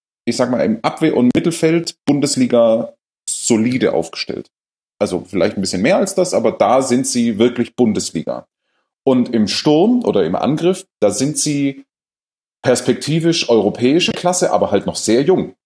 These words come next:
Ähm, mit Terodde. Äh, also, <laughs> ähm, also, so, du kannst mit der Kaderstruktur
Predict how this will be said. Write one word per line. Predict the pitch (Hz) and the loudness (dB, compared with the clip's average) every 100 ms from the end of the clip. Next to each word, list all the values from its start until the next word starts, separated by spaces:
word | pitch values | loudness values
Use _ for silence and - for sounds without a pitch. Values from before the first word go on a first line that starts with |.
| _ 101 | _ -2
Ähm, | 101 98 101 87 _ _ - - | 0 0 -2 -4 _ _ -20 -10
mit | 127 127 135 | -2 -2 0
Terodde. | 143 101 85 - _ _ - | 2 2 0 -8 _ _ -4
Äh, | 104 82 | -2 -2
also, | - 104 90 - - _ _ _ _ _ - | -2 -2 -2 -6 -6 _ _ _ _ _ -10
<laughs> | - - 165 - - - - | -4 -2 -2 -4 -8 -8 -6
ähm, | 117 110 107 110 110 85 - _ _ _ | 0 2 4 2 2 -2 -12 _ _ _
also, | 135 143 123 - - 69 - _ _ | 0 2 0 -4 -10 -14 -16 _ _
so, | - 156 143 | -2 0 0
du | 285 | 0
kannst | - 143 226 202 - - - | 0 0 0 -2 -4 -6 -6
mit | 123 - - _ | -6 -6 -14 _
der | 135 143 | 0 2
Kaderstruktur | 127 151 190 - 165 - - 175 185 185 | 0 0 0 -2 -6 -8 -2 2 2 0